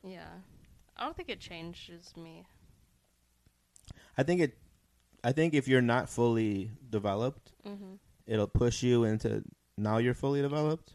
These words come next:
Speaker 1: Yeah.
Speaker 2: But I don't think it changes anyone who's fully developed into anything else. I think that it, it'll just push you to be more developed in, like,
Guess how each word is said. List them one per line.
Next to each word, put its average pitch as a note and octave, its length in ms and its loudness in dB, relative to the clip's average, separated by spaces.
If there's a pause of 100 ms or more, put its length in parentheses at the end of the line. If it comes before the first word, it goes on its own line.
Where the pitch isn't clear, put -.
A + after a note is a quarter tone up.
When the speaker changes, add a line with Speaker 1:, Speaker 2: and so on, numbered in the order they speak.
(120)
Speaker 1:
Yeah. F3 140 -16 (1400)
Speaker 2:
But A2+ 100 -2
I A#2+ 40 2
don't A#2+ 160 2
think A#2+ 140 0
it G2+ 100 -2
changes G#2 360 -2
anyone G2 300 0
who's F2+ 120 -4
fully G2+ 280 0
developed F2+ 440 -4
into F2 320 -6
anything F2+ 340 -6
else. E2 300 -8
I F#2 60 -8
think F#2 240 -8
that F#2+ 220 -6 (800)
it, A2+ 180 -4
it'll G#2+ 180 2
just G2+ 240 -2
push B2+ 340 4
you G#2 340 4
to - 140 -4
be G2 200 -2
more F#2+ 300 0
developed F2+ 540 -4
in, F#2 260 -8 (920)
like, F2+ 280 -4